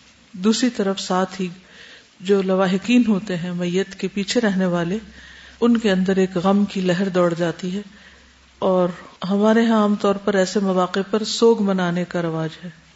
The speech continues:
تو اس بارے میں اسلام کیا کہتا ہے، آج ہم سوگ کے بارے میں پڑھیں گے۔ سوگ کا معنی ہوتا ہے غم منانا۔ اس سلسلے میں قرآن و سنت سے ہمیں کیا پتہ چلتا ہے؟ سب سے پہلی بات تو یہ ہے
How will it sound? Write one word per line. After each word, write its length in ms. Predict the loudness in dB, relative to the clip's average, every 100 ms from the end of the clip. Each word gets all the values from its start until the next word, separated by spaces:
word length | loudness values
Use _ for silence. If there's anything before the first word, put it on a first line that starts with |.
| _ -20 -20 _ -4
تو 60 |
اس 160 | -4 0
بارے 240 | 2 4
میں 80 | 4
اسلام 380 | 2 0 0 0
کیا 140 | -2
کہتا 360 | -2 -4 -4 -4
ہے، 40 |
آج 260 | -4 -2 0
ہم 100 | 0
سوگ 300 | 0 2 2
کے 180 | 2 -4 -4
بارے 200 | -4 -6
میں 120 | -8 -10
پڑھیں 260 | -10 -10 -12
گے۔ 40 | -18 _ -20 -20 _ -4
سوگ 240 | 2 2
کا 140 | 2
معنی 220 | 0 2 2
ہوتا 220 | 0 -2
ہے 120 | 0
غم 180 | 2 2
منانا۔ 400 | 0 -2 -4 -6 -8 -20 -20 -20 _ _ -10 -6
اس 120 | -2
سلسلے 400 | 0 0 2 2
میں 240 | 4 4 2 -6 -6
قرآن 300 | 0 2 2
و 60 |
سنت 400 | 2 2 0 0
سے 80 | -2
ہمیں 280 | -2 0 0
کیا 160 | 0 0
پتہ 220 | 0 -4 -4
چلتا 300 | -6 -6 -8
ہے؟ 120 | -10 -18 _ _ -20 _ -6
سب 220 | -4 0
سے 120 | 0
پہلی 300 | 2 2 2
بات 320 | 0 -2 -2
تو 60 | -2
یہ 180 | 0 -2
ہے 140 | -4